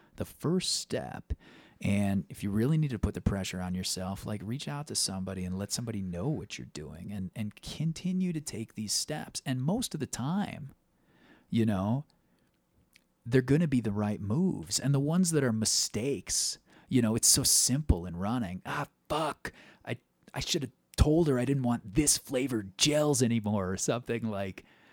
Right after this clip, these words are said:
you learn from that and you move on. It's, it didn't cost you anything. You just go, "Oh, next time I gotta tell her, like, hey, just the apple ones." And, and they directly apply to my everyday life too, of like, dude, if you act like that,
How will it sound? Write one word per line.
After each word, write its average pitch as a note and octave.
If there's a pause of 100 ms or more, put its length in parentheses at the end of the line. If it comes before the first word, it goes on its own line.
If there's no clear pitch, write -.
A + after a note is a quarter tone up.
(120)
you D3+
learn G3
from G#2
that F#2
and F#2+
you A2+
move B2
on. F3+
It's, A#2+
it -
didn't E3
cost -
you G#2
anything. F#2+
You B2
just B2
go, A#2+
"Oh, A#2 (100)
next A#2+
time D#2 (100)
I A2+
gotta G2
tell G2
her, G2
like, E2+
hey, F#2+ (320)
just -
the G2+
apple F#2+
ones." D#2
And, A2+
and A#2+ (720)
they B2
directly A#2+
apply F#2
to -
my G#2
everyday D#2+
life D2
too, F2
of C#2
like, F#2
dude, A#2
if -
you A#3+
act C#3
like G#2
that, A2+